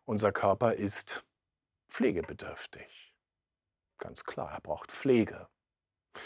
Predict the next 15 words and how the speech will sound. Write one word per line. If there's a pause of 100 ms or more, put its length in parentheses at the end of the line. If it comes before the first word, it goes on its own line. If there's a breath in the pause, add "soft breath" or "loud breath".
(540 loud breath)
Unser
Körper
ist (340)
schutzbedürftig.
Er
muss
geschützt
werden,
auch
vor
Verletzungen. (320 loud breath)
Also
er
braucht
Schutz.